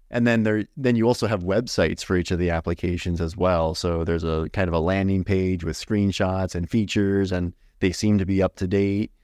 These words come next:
um, with new features. So clearly it's not just something you shoved out there and you just don't touch. All of these things interact with each other, and you're, you're essentially providing a, a, a full-fledged, a fully packaged product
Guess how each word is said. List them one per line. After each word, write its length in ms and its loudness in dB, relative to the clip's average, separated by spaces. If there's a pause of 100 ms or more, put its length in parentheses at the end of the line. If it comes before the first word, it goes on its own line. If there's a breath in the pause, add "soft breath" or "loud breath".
(380)
um, 280 0
with 100 -6
new 160 0
features. 600 2
So 180 0
clearly 380 0
it's 120 -6
not 160 0
just 160 -6
something 320 -2
you 340 -2
shoved 340 2
out 240 0
there 140 0
and 120 0
you 60 -2
just 180 -8
don't 240 -2
touch. 420 -2 (460)
All 240 4
of 160 4
these 300 0
things 280 4
interact 480 0
with 140 -4
each 220 -2
other, 340 0 (340)
and 440 0
you're, 440 0
you're 380 0 (180)
essentially 640 0
providing 640 0
a, 180 -2 (500)
a, 40 -4
a 320 0
full-fledged, 760 0
a 80 0
fully 300 0
packaged 560 -2
product 540 -2